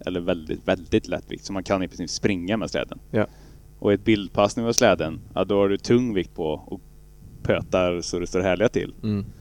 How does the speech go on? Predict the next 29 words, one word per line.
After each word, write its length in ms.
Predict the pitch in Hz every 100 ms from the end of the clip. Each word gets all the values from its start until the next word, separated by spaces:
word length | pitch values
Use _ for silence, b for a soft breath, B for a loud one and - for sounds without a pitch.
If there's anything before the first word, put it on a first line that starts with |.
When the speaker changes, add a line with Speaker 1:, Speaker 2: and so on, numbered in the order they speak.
| b b b b b -
Speaker 1:
Så 140 | -
det, 440 | 98 101 101 98 92 - 113
allting 300 | 107 117 101
går 100 | 95
ju 40 | 95
att 40 |
använda 220 | 87 85
på, 300 | - 101 95
det 100 | 92
är 40 | 101 113 -
ju, 80 | 104
anpassas 480 | 98 - 92 101 101
ju 60 |
efter 340 | 98 - 92 -
vad 160 | - 98
man 100 | 98
är 20 |
ute 160 | 87 98
efter. 220 | - - -
Speaker 2:
Absolut. 480 | 110 - 113 117 - - B B B B B -
Speaker 1:
Eh, 560 | 101 98 98 98 95 98
men 120 | 127
så 100 | 151
har 60 |
vi 100 | 143
ju 60 | 143
teampass 560 | - 147 123 - 151 120
också 220 | 95 98
då, 240 | 90 82